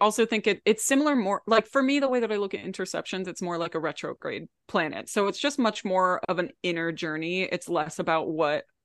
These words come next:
other people have, like, input on or other events have input on these areas of your life. It's more like you really have to search yourself to understand these areas of your life. And, and it takes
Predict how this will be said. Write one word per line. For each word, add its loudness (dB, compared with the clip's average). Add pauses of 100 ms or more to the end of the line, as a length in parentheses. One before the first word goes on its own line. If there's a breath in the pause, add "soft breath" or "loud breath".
(120)
other 4
people 2
have, -2
like, 0
input 0
on 0
or -2
other 4
events 0
have -2
input -2
on -2 (100)
these -6
areas 0
of -8
your -4
life. -4
It's -12
more -6
like -6 (160)
you -4
really 0
have -6
to -8
search -8
yourself -4
to -4
understand -6
these -8
areas -6
of -12
your -6
life. 0
And, -8 (320 soft breath)
and 2
it -6
takes -8